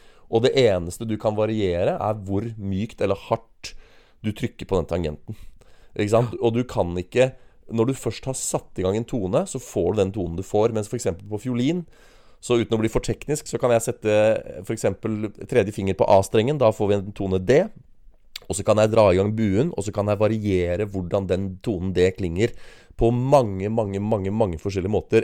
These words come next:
Speaker 1: etter at tonen har begynt. Jeg kan
Speaker 2: Ikke
Speaker 1: spille
Speaker 2: sant?
Speaker 1: den sterkere, jeg kan spille den svakere, jeg kan, eh, bryte den av, jeg kan spille tremolo, hakkete, ikke sant? Altså, du kan,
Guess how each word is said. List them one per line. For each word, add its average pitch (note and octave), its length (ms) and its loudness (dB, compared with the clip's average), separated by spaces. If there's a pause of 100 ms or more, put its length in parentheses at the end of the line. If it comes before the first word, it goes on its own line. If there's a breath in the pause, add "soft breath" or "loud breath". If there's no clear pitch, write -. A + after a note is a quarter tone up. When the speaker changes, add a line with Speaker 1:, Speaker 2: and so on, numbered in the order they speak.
Speaker 1:
etter F2+ 320 -4
at - 140 -2
tonen F2 240 -4
har G2+ 100 4
begynt. B2+ 360 0 (420 loud breath)
Jeg G2 100 2
kan G2+ 220 2
Speaker 2:
Ikke - 160 -10
Speaker 1:
spille G2 160 2
Speaker 2:
sant? G2 80 -2
Speaker 1:
den G2+ 100 -2
sterkere, G#2+ 540 2
jeg - 80 -2
kan F#2+ 80 -2
spille F2+ 240 -4
den G2+ 100 -4
svakere, G#2 720 4
jeg G2 140 4
kan, G#2 240 0 (340 loud breath)
eh, G2 160 8
bryte G2+ 400 2
den F2+ 140 -4
av, G2 240 6
jeg F#2+ 100 4
kan G#2 140 -4
spille F#2+ 240 -4
tremolo, F#2+ 580 2
hakkete, A2+ 380 -4
ikke G2+ 100 -6
sant? A#2 140 -2
Altså, G2+ 160 -4
du A2 80 -4
kan, B2 180 -4